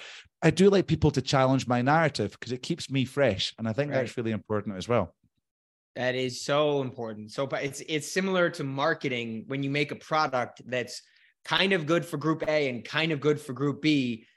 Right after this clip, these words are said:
Speaker 2: thinking, "I'll, I'll just make it better for e-, everyone. I'll just include everyone." They end up not liking it at all. You just and effectively make a product that's not good for everyone when you try to straddle.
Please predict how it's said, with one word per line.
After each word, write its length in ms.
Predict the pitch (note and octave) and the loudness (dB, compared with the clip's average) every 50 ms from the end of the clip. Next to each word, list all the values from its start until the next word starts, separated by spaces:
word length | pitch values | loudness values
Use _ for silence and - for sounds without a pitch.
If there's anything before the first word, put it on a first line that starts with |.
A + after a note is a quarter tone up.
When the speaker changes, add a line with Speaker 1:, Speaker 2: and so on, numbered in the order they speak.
| _ _ _ _ - | _ _ _ _ -6
Speaker 2:
thinking, 320 | C#3 C#3+ C3+ C3+ C3+ C3 - | -6 -4 -4 -4 -6 -4 0
"I'll, 220 | C3 C3+ C#3+ C#3+ | 2 2 2 2
I'll 200 | B2+ A2+ C3 C3 | 2 2 0 -2
just 220 | B2 C3+ C3+ - | -2 -4 -4 -4
make 200 | D3 C#3+ D3 C#3 | -2 -2 -2 -2
it 240 | D3 - - C3+ C3+ | -4 -8 -6 -6 -2
better 200 | A#2 D3 D3 D3+ C#3+ | 0 2 2 2 0
for 140 | - D3+ - | 0 -2 -2
e-, 100 | D#3 C#3 - - | -2 -4 -4 -4
everyone. 560 | C#3+ E3 F3 F3 D#3 C#3+ B2+ B2+ A#2+ A#2 A#2 | -2 0 0 2 0 0 -2 -2 -4 -4 -4
I'll 120 | A#2 A#2 A#2+ | -4 -6 -6
just 120 | A2 - | -6 -8
include 300 | C3+ B2 - - D#3 D3 | -10 -10 -6 -4 -2 0
everyone." 420 | D#3+ D#3+ C#3+ C3 B2+ B2 A#2 A2+ - _ _ _ _ - | 0 0 0 -2 -4 -4 -6 -8 -12 _ _ _ _ -6
They 120 | - C#3+ D3 | -4 -2 0
end 100 | D3 D3+ | 2 0
up 120 | D3+ D3+ - - _ _ - | 0 -2 -4 -20 _ _ -12
not 280 | C3 B2+ D3 D3+ C#3 B2 | -6 -2 -2 0 0 0
liking 300 | D#3 D3+ C#3 D3 D3 C#3+ | -2 -2 -2 0 0 0
it 100 | C#3+ C3+ | 0 2
at 180 | C#3 C#3 C#3 | 2 4 6
all. 340 | D3+ E3+ D#3+ C3 B2 A#2+ A#2 | 6 6 6 6 4 0 -2
You 100 | A#2 A#2+ | -4 -4
just 180 | A#2+ C3 - B2 - | -6 -8 -10 -6 -6
and 140 | C#3 C#3+ | -4 -4
effectively 520 | C3+ C3 C3 - D#3 C#3+ - D#3 C#3 C3+ C3+ | -4 -6 -2 0 0 0 0 -2 -6 -4 -2
make 180 | C#3 C3 B2+ | -2 -2 -2
a 60 | C3+ B2+ | -4 -4
product 300 | - C#3 C3+ C3 - - | -2 -2 -2 -2 -2 -4
that's 160 | A#2+ - - | -8 -6 -4
not 220 | C3 B2 A#2+ - | -6 -6 -6 -4
good 160 | - B2 A2+ | -8 -8 -6
for 80 | - C3+ | -2 -2
everyone 340 | D3 C#3+ C3 B2 A#2+ A2+ A2+ | -2 -2 -2 -6 -6 -6 -6
when 100 | A#2 B2 | -6 -8
you 40 | B2+ | -8
try 160 | A#2 - B2+ A#2+ | -6 -6 -6 -6
to 80 | A#2 | -6
straddle. 560 | A2+ - - - C3+ B2+ B2+ A#2+ A2 G#2+ - | -6 -8 -6 -2 -2 -2 0 -2 -4 -8 -12